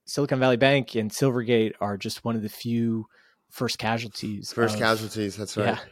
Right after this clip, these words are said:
Speaker 1: Yeah. And so my question now is, like, is this a knock on to the broader economy, or is this just a, um, is this just limited to the tech sector, right? Because, like, the two banks that have failed so far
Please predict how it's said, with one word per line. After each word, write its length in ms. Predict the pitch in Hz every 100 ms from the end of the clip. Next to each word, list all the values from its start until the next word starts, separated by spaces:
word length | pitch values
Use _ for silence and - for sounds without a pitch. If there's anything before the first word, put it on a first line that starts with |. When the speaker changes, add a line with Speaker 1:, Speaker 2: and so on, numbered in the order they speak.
| _ _ _
Speaker 1:
Yeah. 240 | 127 117 110
And 200 | 131 131 - - -
so 140 | -
my 140 | 127 143
question 340 | 156 139 131
now 240 | 117 123 110
is, 120 | 101
like, 160 | 104 -
is 180 | 123 117
this 220 | 127 -
a 40 |
knock 280 | 110 110 113
on 260 | 104 98 98 -
to 160 | 101 95
the 80 |
broader 260 | 95 101 92
economy, 560 | 90 117 113 101 95 - _ _ _ -
or 240 | 123 131
is 160 | 117 113
this 280 | 123 113 -
just 280 | 113 -
a, 360 | 110 104 101 98 _ _ _ _
um, 440 | 104 104 98 107 120 _ -
is 140 | 127
this 160 | 131 -
just 240 | 123 -
limited 340 | 113 117 113 101
to 140 | -
the 80 | 98
tech 220 | - 107
sector, 320 | - 90 -
right? 180 | 87 117
Because, 240 | 120 135 123
like, 140 | 131
the 60 | 131
two 180 | -
banks 300 | 165 147 143
that 80 | 123
have 80 | 110
failed 280 | - 185 165
so 140 | -
far 420 | 117 123 117 107